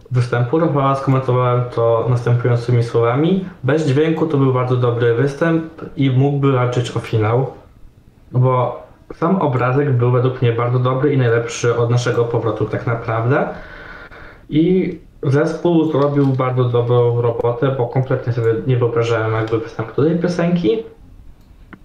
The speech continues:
Ale i Rafał dobrze tańczył, myślałem, że będzie taką Natalią Gorkienko albo Effendi, ale jednak dawał radę.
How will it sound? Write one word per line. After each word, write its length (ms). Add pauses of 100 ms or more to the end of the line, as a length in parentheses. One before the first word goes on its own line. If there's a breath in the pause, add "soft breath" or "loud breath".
Ale 220
i 320
Rafał 420
dobrze 300
tańczył, 420
myślałem, 360
że 100
będzie 600 (360 loud breath)
taką 240
Natalią 420
Gorkienko 580
albo 260
Effendi, 680
ale 340
jednak 280
dawał 380
radę. 440